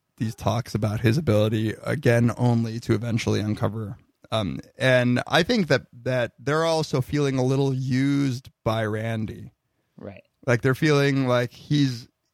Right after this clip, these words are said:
Speaker 1: he's just running this show where he's making them do something. And I, I've had the experience of when I've run studies, which I never do 'cause now, because students do it. <clears throat> When I was in graduate school, I remember running a study where deception was involved.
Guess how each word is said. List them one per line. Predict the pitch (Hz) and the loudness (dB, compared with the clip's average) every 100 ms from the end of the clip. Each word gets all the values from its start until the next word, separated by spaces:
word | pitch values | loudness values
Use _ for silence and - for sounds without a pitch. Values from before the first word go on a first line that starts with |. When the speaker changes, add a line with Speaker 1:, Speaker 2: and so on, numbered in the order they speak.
| _ _ _ | _ _ _
Speaker 1:
he's | - 165 151 | -4 0 0
just | 123 131 131 | 0 -4 0
running | 131 139 131 | 2 4 4
this | 123 | 2
show | - - 139 131 | -2 0 2 2
where | 120 | 0
he's | 127 113 | -2 0
making | 127 127 131 | -2 0 0
them | 120 | 0
do | 113 131 | -2 -2
something. | 127 110 113 - | -2 -2 -4 -4
And | 147 - _ - | -8 -8 _ -4
I, | 170 - - _ _ _ | -2 -2 -12 _ _ _
I've | 190 240 | -2 0
had | 285 233 | 0 -2
the | 285 - _ _ _ _ | -4 -8 _ _ _ _
experience | 156 - 165 156 143 139 135 | -4 -2 0 2 2 2 2
of | 123 117 - - - | 2 0 -6 -16 -2
when | 147 160 | 0 4
I've | 175 185 | 2 4
run | 180 170 156 | 2 2 0
studies, | - 143 135 117 123 | 2 2 2 0 0
which | 120 | 2
I | 113 | 2
never | 113 107 | 2 0
do | 98 101 | -2 -4
'cause | - 98 - - _ - | -4 -6 -6 -16 _ -4
now, | 113 104 | -2 -2
because | 123 127 147 - _ | -4 -4 -4 -6 _
students | - 131 127 - | -8 -4 -4 -4
do | - 107 | -4 -4
it. | - _ _ | -4 _ _
<clears throat> | - 131 - | -10 -10 -6
When | 165 | -2
I | 190 | 0
was | |
in | 220 | 2
graduate | 165 175 170 | 2 2 0
school, | - 135 | 0 2
I | |
remember | 131 151 151 | 2 0 0
running | 135 135 139 131 | 2 2 2 0
a | |
study | - - 127 117 113 | -4 -2 0 0 -4
where | 113 120 117 113 110 110 - - | -4 -4 -4 -4 -6 -8 -12 -6
deception | 127 123 - 117 | 0 0 0 0
was | 107 127 | 0 0
involved. | 104 98 101 98 | 0 -2 -4 -6